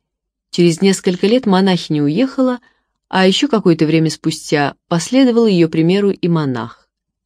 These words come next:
Власти опечатали приют отшельников. Два года назад главная дорога к подчиненным государствам была перенесена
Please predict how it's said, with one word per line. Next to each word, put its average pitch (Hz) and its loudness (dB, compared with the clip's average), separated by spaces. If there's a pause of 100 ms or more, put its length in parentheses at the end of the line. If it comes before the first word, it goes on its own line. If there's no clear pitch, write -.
(420)
Власти 226 0
опечатали 170 -2
приют 143 -2
отшельников. 190 -6 (680)
Два 175 2
года 165 2
назад 160 0
главная 160 0
дорога 160 0
к - -20
подчиненным 156 -2
государствам 170 -2
была 165 2
перенесена 170 -2